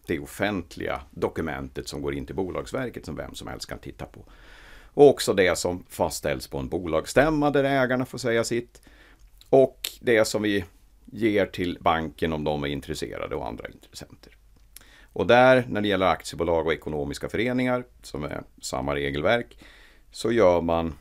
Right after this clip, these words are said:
kan man göra två olika typer av årsredovisningar. Den ena är, man pr-, pratar om K två och K tre, där K står för kategori. Och då säger man att K tre, det är,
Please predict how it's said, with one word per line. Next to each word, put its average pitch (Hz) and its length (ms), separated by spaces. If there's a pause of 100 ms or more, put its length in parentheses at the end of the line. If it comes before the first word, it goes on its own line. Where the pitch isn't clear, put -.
(260)
kan - 120
man 92 100
göra 82 180
två 82 180
olika 76 300
typer 104 560
av 110 160
årsredovisningar. - 800
Den 85 160
ena 82 300
är, 78 220 (440)
man 78 200
pr-, 73 180 (300)
pratar 78 260
om 69 120
K 85 400
två 78 80
och 58 180
K 101 300
tre, 113 240 (680)
där - 100
K 98 400 (260)
står - 520
för 67 540 (460)
kategori. 76 540 (1500)
Och 87 80
då 82 80
säger 69 220
man 65 100
att - 180
K 95 380 (100)
tre, 139 420 (640)
det 87 200
är, 87 480